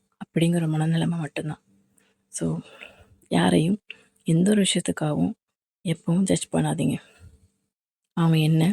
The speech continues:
அவங்க எப்படி, என்ன உண்மையிலுமே உங்களை பத்தியான மனநிலைமையில இருக்காங்க அப்படிங்கிறது அவங்களுக்கு மட்டும்தான் தெரியும். தயவு செஞ்சு தப்பான ஜட்ஜ்மெண்ட்னால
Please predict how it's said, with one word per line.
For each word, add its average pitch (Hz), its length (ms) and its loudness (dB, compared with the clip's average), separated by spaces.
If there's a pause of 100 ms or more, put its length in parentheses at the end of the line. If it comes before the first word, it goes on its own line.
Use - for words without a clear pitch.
(340)
அவங்க 175 240 4
எப்படி, 165 440 4 (600)
என்ன 202 340 6
உண்மையிலுமே 196 520 6
உங்களை 202 240 4
பத்தியான 190 420 0
மனநிலைமையில 170 560 0
இருக்காங்க 170 480 -4
அப்படிங்கிறது 165 500 -2 (580)
அவங்களுக்கு 156 460 0
மட்டும்தான் 156 520 -4
தெரியும். 165 300 -4 (1200)
தயவு 165 260 2 (100)
செஞ்சு 170 320 0 (400)
தப்பான 180 420 -2
ஜட்ஜ்மெண்ட்னால 160 600 -2